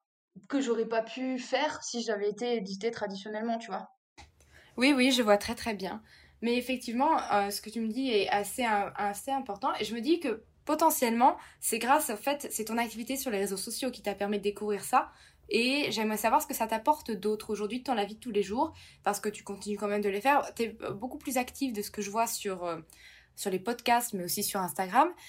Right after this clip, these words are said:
Speaker 2: Et je voulais savoir qu'est-ce que ça t'a amené aujourd'hui par rapport, euh, à ton métier qui est très polyvalent et par rapport à tes ventes, euh, aujourd'hui de, de, de ton livre auto-édité.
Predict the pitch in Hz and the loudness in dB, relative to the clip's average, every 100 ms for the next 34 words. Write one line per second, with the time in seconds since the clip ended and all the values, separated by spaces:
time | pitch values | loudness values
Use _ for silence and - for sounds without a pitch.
0 | - - 208 220 220 247 285 320 - - | -10 -4 -2 -2 -2 6 6 6 2 0
1 | 302 302 247 226 233 226 233 285 - 208 | 0 0 -2 0 2 2 2 2 2 -2
2 | 220 208 208 240 311 311 - _ 220 208 | -2 -4 -2 0 0 -2 -18 _ 2 2
3 | 208 240 254 277 269 202 208 202 - 208 | 4 10 12 10 8 4 6 6 6 2
4 | 214 208 208 202 208 - 240 254 269 - | 0 0 2 4 2 0 0 0 0 -4
5 | - 151 - 233 233 208 185 190 202 254 | -8 -8 -4 -4 -2 -2 2 4 8 8
6 | 285 - - - 196 202 190 190 226 247 | 8 0 -8 -2 2 2 2 0 2 2
7 | 240 214 214 208 185 220 254 247 202 190 | 4 0 -2 -4 0 2 2 0 -2 -2
8 | 185 175 190 185 190 185 196 226 254 196 | -2 0 -2 -4 -8 -10 -6 -4 -2 -2
9 | 185 185 190 185 185 196 190 220 208 208 | -4 -4 -6 -8 -8 -4 -2 0 -2 0
10 | 196 180 - | -2 -4 -12